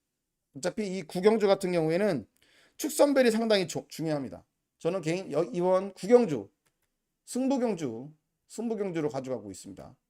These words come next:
승부경주. 좀 제가 노리는 그런 선수가 있기 때문에 어, 좀 적극적으로 현장에서도 노려보겠고요. 제가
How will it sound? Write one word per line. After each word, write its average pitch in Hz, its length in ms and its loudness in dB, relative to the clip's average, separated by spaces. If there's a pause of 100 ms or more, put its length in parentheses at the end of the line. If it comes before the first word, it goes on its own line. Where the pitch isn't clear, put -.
(220)
승부경주. 131 580 -8 (1300)
좀 147 140 -4
제가 156 200 2
노리는 156 640 -2 (360)
그런 139 160 -6
선수가 165 300 -4
있기 127 200 -10
때문에 147 480 -6 (500)
어, 139 540 -2
좀 131 80 -12
적극적으로 160 520 -4
현장에서도 185 440 -4
노려보겠고요. 147 760 0
제가 185 640 4